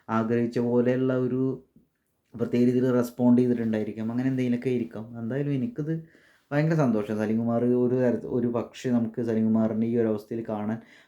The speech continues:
പറ്റാത്തൊരവസ്ഥയിലായിരിക്കും. ഒരു പക്ഷേ സലിംകുമാർ മരിച്ചു പോലും പോയിട്ടുണ്ടായിരിക്കാം, അല്ലേ? അത് കാരണം അത്രയും ക്രിട്ടിക്കലായ സ്റ്റേജിലായിരുന്നു മൂപ്പര് പറയുന്നുണ്ട്. എന്നിട്ട് അത് തിരിച്ചു വന്നില്ലേ? അപ്പോൾ അതിന് മാതാമൃതാനന്ദമയി കാരണക്കാരിയായിട്ടുണ്ടെങ്കിൽ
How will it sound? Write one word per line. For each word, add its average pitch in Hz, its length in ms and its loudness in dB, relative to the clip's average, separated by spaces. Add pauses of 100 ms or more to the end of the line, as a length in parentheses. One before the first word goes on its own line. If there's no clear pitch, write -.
(200)
പറ്റാത്തൊരവസ്ഥയിലായിരിക്കും. 110 1400 -2
ഒരു 110 100 2
പക്ഷേ 110 260 0
സലിംകുമാർ 107 360 0
മരിച്ചു 110 360 0
പോലും 123 260 2
പോയിട്ടുണ്ടായിരിക്കാം, 95 1080 -4
അല്ലേ? 110 280 -4
അത് 95 160 -4
കാരണം 110 240 -4
അത്രയും 120 260 -4
ക്രിട്ടിക്കലായ 117 400 -2
സ്റ്റേജിലായിരുന്നു 113 640 0
മൂപ്പര് 107 300 -2
പറയുന്നുണ്ട്. 92 540 -6 (800)
എന്നിട്ട് 120 100 -6
അത് 123 160 0
തിരിച്ചു 139 300 -4
വന്നില്ലേ? 135 380 2
അപ്പോൾ 98 200 -8
അതിന് 110 220 -6
മാതാമൃതാനന്ദമയി 127 840 -2
കാരണക്കാരിയായിട്ടുണ്ടെങ്കിൽ 120 1040 -4